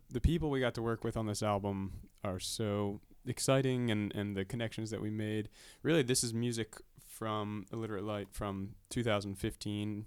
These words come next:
Uh, the song we just released, In the Ground, was one of the first songs, um, Jeff and I worked on for this band. And then, uh, up to, yeah, we also, uh, so we just played Sometimes Love Takes So Long, and that was written, um,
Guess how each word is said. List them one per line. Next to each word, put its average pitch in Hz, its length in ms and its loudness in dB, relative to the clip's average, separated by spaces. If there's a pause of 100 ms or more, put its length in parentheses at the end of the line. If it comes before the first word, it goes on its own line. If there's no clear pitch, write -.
(140)
Uh, 101 120 4
the 101 100 0
song 110 220 4
we 101 80 0
just 104 200 0
released, 104 420 0
In 113 120 0
the 107 80 0
Ground, 101 320 4
was 98 100 -2
one 104 100 -2
of 98 60 0
the - 80 -6
first 104 200 0
songs, 98 480 0 (420)
um, 95 460 2 (320)
Jeff 107 200 0
and 101 80 4
I 95 180 8 (140)
worked 110 260 2
on 101 160 2
for 101 120 -2
this 98 220 0
band. 92 400 -2 (460)
And 104 200 2
then, 101 380 4
uh, 95 320 4
up - 140 -6
to, 107 280 -4
yeah, 110 140 2
we 101 100 0
also, 101 560 -2 (200)
uh, 101 340 -2 (380)
so 117 120 -6
we 101 80 0
just 101 220 -4
played 95 400 0 (460)
Sometimes 104 440 4
Love 98 140 4
Takes 101 240 2
So 104 100 2
Long, 104 200 6
and 104 100 2
that 107 100 4
was 101 140 -2
written, 101 460 -2 (520)
um, 90 440 -4